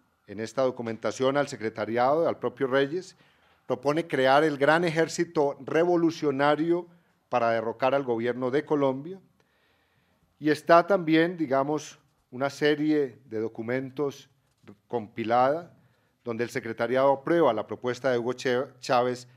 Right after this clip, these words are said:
para trabajar con las farc con fecha, eh, del veintitrés de septiembre del dos mil siete.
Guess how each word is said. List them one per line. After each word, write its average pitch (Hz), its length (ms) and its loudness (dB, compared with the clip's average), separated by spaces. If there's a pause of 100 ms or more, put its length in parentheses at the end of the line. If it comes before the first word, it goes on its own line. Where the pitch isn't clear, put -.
(160)
para 104 240 -2
trabajar 110 520 -2 (280)
con 147 240 2
las 123 200 -4
farc 127 340 2 (680)
con 107 220 -8
fecha, 123 580 -2 (600)
eh, 104 240 -8
del 113 200 -6
veintitrés 117 1000 -4 (400)
de 120 100 -10
septiembre 135 600 -4
del 113 100 -4
dos 95 200 -16
mil 120 160 -8
siete. - 380 -8